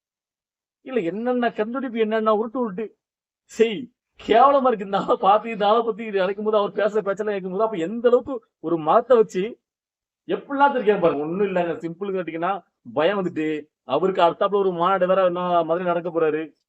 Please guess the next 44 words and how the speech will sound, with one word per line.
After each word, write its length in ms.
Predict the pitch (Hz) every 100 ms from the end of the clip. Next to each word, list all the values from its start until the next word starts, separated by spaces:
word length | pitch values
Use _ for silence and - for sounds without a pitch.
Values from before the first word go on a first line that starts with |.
| _
So, 240 | - 185 190
யாருமே 320 | 170 175 202
விழுப்புரம் 360 | 185 190 196 175
விக்கிரவாண்டியில 220 | 202 196
வந்து 260 | 190 180
கூட்டமே 260 | 165 185 196
உங்களுக்கு 220 | 185 170
தெரியும். 280 | 156 165 165
So, 160 | 202 190
இப்ப 180 | 185
அதுக்கு 220 | 170 - 170
அடுத்தால 180 | 190
அங்க 260 | 165 175 180
இப்ப 280 | 175 151 165
களத்துல 200 | 180 190
வேற 300 | 185 220 - _ 147
நேரடியா 300 | 180 196 185
இறங்கிட்டாரு, 360 | 180 180 170
சுற்றுப்பயணம் 420 | 170 175 185 190
வேற 140 | 196 196
மேற்கொள்ள 280 | 185 180 170
போறாரு. 340 | 165 165 165 _ _
மக்கள் 380 | 156 160 - 220
செல்வாக்குலாம் 520 | 190 202 196 208 165
அமோகமா 320 | 175 202 202
இருக்கு 180 | 190 175
தளபதி 240 | 175 165 151
விஜய் 180 | 151
அவர்களுக்கு. 480 | 170 151 139 165 165 _ _
So, 280 | - 208 175
அவர் 140 | 202
வந்து 120 | 202
பாத்தீங்கன்னா 260 | 190 202 190
நம்மள 200 | 190 196 185 175 165 147 160 139 _ _
ஒண்ணுலாம் 380 | 147 202 214 196
ஆக்கிடுவாரோ 420 | 196 190 190 202
அப்படின்ட்டு 320 | 190 185 185
பயம் 220 | 147 170 196
வர 160 | 190
ஆரம்பிச்சனால, 420 | 175 170 156 156 196
இது 180 | 175
ஒவ்வொருத்தரா 640 | 151 160 202 196 202 208 196
வந்து 200 | 185 180
வந்து, 480 | 175 180 208 -